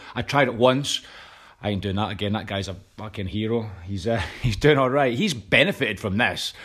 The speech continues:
From a guy, right? From a guy who didn't really have that much of a, he's been doing this since two thousand six, doing online stuff, and it's only just recent, and he's just blown up.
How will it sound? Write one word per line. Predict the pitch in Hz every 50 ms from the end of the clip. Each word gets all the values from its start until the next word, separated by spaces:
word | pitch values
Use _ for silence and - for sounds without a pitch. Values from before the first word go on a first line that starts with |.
| - -
From | - 160 170
a | 170
guy, | - 220 220 202 170 135
right? | 110 104 113 127 127 - - - -
From | - 135
a | 143
guy | 131 156 165 160
who | 135 131
didn't | 113 147 151 156 147
really | 151 143 139
have | 120 127 127 117 120
that | 120 101
much | 123 120 120 123 - - 123
of | 107
a, | 110 104 101 101
he's | 98 123 127 123
been | 185 165 -
doing | - 196 180 160
this | 151 120 -
since | 117 104 -
two | - 147 135
thousand | 131 127 110 98 92
six, | - - 107 - - - - - - _ - - - - - - -
doing | - 127 120
online | 113 107 113 113 113
stuff, | - - 104 92 98
and | 104
it's | 101 - -
only | 131 123 127 117
just | - 113 98 - -
recent, | 113 107 - 95 87 85 76
and | 92 95
he's | 92 95
just | 95 110 90 82 82
blown | 90 101 101 101 95
up. | 95 92 87 85 - -